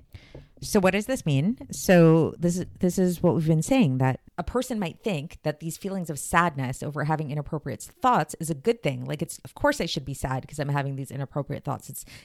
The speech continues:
very shameful and very, it's a horrible thing. But the Alter Rebbe is saying, is saying, "No, these, this, these sad feelings that you're having when you have these inappropriate thoughts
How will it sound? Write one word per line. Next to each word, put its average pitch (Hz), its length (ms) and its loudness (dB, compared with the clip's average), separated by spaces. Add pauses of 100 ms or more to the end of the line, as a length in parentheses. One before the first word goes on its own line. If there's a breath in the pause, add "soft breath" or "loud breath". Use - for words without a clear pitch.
(100)
very 151 180 -4
shameful 156 580 -2
and 139 140 -4
very, 160 440 -4 (180)
it's 156 120 -4
a 160 60 0
horrible 196 360 0
thing. 160 260 -2 (380 loud breath)
But 170 260 4 (300)
the - 220 -4
Alter 208 200 2
Rebbe 190 100 -2
is 196 60 -8
saying, 180 320 -2 (340)
is 180 140 -2
saying, 170 220 0
"No, 147 440 0
these, 214 340 -2
this, - 400 0
these 202 240 0
sad 190 360 4
feelings 202 440 0
that - 120 -2
you're 160 140 0
having 220 500 2
when 170 100 0
you 156 120 0
have 139 240 2
these 202 180 -2
inappropriate 220 520 -2
thoughts 254 360 -2